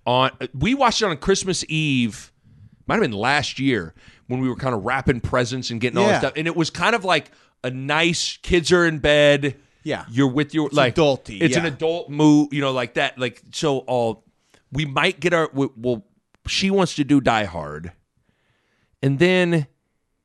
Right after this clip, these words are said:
Speaker 1: that's probably, I mean, if we're being honest now, I mean, that's a lot of movies to get in
Speaker 2: What
Speaker 1: in
Speaker 2: a
Speaker 1: a couple
Speaker 2: great
Speaker 1: of days.
Speaker 2: wife you have, though. She wants to
Speaker 1: She
Speaker 2: do
Speaker 1: wants
Speaker 2: Die
Speaker 1: to
Speaker 2: Hard.
Speaker 1: watch Die Hard.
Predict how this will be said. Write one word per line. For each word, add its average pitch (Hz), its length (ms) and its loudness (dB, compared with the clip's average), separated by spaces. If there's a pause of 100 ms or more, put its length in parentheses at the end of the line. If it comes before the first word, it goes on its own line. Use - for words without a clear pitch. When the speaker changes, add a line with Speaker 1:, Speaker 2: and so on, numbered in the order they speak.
(920)
Speaker 1:
that's 190 260 -2
probably, 151 420 0
I 147 40 0
mean, 151 120 0
if 131 120 -6
we're 147 100 0
being 170 260 0
honest 131 340 -2
now, 147 100 0
I 135 40 -4
mean, 143 80 -2
that's 190 160 -2
a 107 60 -6
lot 110 220 -8
of - 60 -12
movies 107 420 -4
to 95 100 -10
get 87 140 -8
in 87 80 -6
Speaker 2:
What 294 100 -6
Speaker 1:
in 269 60 -8
Speaker 2:
a - 20 -10
Speaker 1:
a - 40 -12
couple 101 180 -8
Speaker 2:
great 80 80 -10
Speaker 1:
of 69 40 -14
days. 85 80 -12
Speaker 2:
wife 95 240 -14
you 98 80 -20
have, 82 160 -20
though. 85 140 -18
She - 500 -10
wants 127 360 -8
to 120 100 -8
Speaker 1:
She 196 280 4
Speaker 2:
do 220 60 4
Speaker 1:
wants 185 220 4
Speaker 2:
Die 226 60 4
Speaker 1:
to 151 60 4
Speaker 2:
Hard. 131 40 0
Speaker 1:
watch 135 280 0
Die 123 200 0
Hard. 92 360 -10